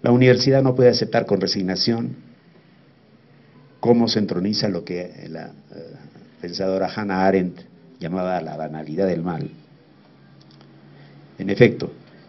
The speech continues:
la tentación del envilecimiento es una trampa en la que tanto el hombre de la calle como el hombre conspicuo pueden caer por desidia de ánimo y por falta de amor. Por el contrario,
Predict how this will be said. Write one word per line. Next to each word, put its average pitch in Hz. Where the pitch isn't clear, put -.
la 101
tentación 107
del 101
envilecimiento 113
es -
una 95
trampa 107
en 85
la 80
que 82
tanto 104
el 98
hombre 101
de 92
la 85
calle 104
como 80
el 85
hombre 98
conspicuo -
pueden 98
caer 95
por 80
desidia 92
de 85
ánimo 143
y -
por 87
falta 104
de 95
amor. 85
Por 98
el 98
contrario, 113